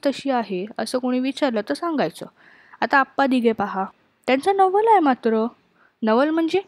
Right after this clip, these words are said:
"शरीर सुदाम्यासारखं, वर्षानुवर्ष तसंच आहे. आणि आहार म्हणाल तर तुमच्या डबल आहे. खरा भाग्यवान आहे." मी म्हटलं, "भाग्यवान म्हणजे?"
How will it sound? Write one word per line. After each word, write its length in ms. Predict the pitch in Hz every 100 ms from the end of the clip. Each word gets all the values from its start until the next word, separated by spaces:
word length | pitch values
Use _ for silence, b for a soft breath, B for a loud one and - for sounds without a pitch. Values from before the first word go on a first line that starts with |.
| _ _ _ -
"शरीर 380 | - 240 233 294
सुदाम्यासारखं, 840 | 302 294 285 302 294 220 190 - 175 b b b
वर्षानुवर्ष 720 | 220 220 220 277 285 254 226 277 -
तसंच 320 | 269 339 -
आहे. 200 | 202 180 180 b b b -
आणि 220 | 226 254 -
आहार 320 | 226 233 262
म्हणाल 400 | 277 277 262 226 247
तर 40 | 277
तुमच्या 240 | 277 302
डबल 300 | 294 277 277
आहे. 220 | 196 196 185 -
खरा 260 | - 214 285
भाग्यवान 520 | 285 240 214 202 190
आहे." 200 | 180 196 - _ _ - _ -
मी 80 | 233
म्हटलं, 460 | 247 247 254 247
"भाग्यवान 520 | 220 208 196 226 247 277
म्हणजे?" 300 | 277 254